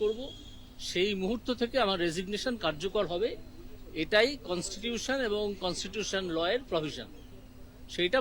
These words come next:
মঙ্গলবার হবে। তারপর আমি আপনাদের সব প্রশ্নের উত্তর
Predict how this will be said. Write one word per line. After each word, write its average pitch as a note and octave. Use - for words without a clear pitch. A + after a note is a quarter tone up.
মঙ্গলবার G3
হবে। A#2
তারপর F3
আমি F3+
আপনাদের G3+
সব G3+
প্রশ্নের A3+
উত্তর G#3